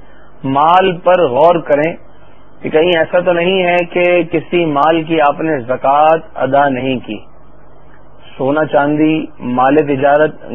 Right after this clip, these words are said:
گھر میں موجود رقم، آپ کا، آپ کے پاس موجود پیسہ، چاہے پرائز بانڈ ہو یا کسی بھی ملک کی کرنسی ہو یا سونا چاندی ہو یا مال تجا-، تجارت ہو یا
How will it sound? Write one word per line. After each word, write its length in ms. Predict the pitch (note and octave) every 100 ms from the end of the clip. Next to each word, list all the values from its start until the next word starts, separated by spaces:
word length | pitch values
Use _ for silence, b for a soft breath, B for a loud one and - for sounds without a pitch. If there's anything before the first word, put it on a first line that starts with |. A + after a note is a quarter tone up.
| B2
گھر 160 | C#3
میں 120 | D3
موجود 420 | C3+ C3 B2+ D3+ C3
رقم، 440 | B2+ C#3 E3 E3+ - - -
آپ 260 | C3 D3 -
کا، 360 | D#3 D#3 D#3 - -
آپ 240 | C3+ D#3+ -
کے 80 |
پاس 380 | F#3+ F3+ E3+ -
موجود 500 | - D3 C#3+ E3+ D#3
پیسہ، 340 | C#3+ C#3 D3 A#2+ - -
چاہے 180 | C3
پرائز 380 | C3+ C3 C3+ D3
بانڈ 400 | C3+ C#3+ F3 F3
ہو 160 | D#3 D#3+ E3 - - B B B -
یا 140 | D3
کسی 240 | D3 D#3+ F3+
بھی 100 | F3
ملک 240 | D#3+ D#3+
کی 100 | D#3+
کرنسی 480 | D#3 D3 D#3 D3 D#3+
ہو 160 | C3+ C3 -
یا 160 | D3 D#3+
سونا 220 | E3+ F3
چاندی 380 | E3+ D#3+ D#3 E3
ہو 140 | E3 E3
یا 100 | D#3
مال 280 | D3 D3+ D#3+
تجا-، 360 | D3 D3 D3 - A2+
تجارت 400 | D#3 C#3+ D#3+ E3
ہو 120 | C#3+ C3+ - B B B B -
یا 220 | D3 F3